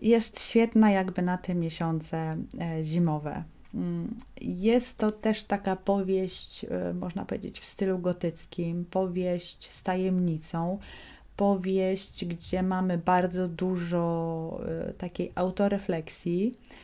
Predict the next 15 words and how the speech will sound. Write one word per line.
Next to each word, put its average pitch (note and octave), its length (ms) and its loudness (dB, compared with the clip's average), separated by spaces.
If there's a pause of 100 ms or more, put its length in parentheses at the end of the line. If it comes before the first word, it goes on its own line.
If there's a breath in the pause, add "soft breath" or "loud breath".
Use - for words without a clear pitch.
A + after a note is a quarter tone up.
(380 loud breath)
nad F#3 400 2
naszym G3 420 2
życiem, F3 720 2 (240)
e, F3 480 -4 (260)
ale B3 380 6
też A3+ 280 6
wybrałam A#3+ 480 6
ją A3 180 8
dlatego, F#3 880 0
ponieważ A3+ 720 4 (100)
tutaj G#3+ 500 2
nieodłącznym, G#3 1800 4
mm, D#3+ 240 -2 (180)
jakby E3 300 -6
takim F3 680 -4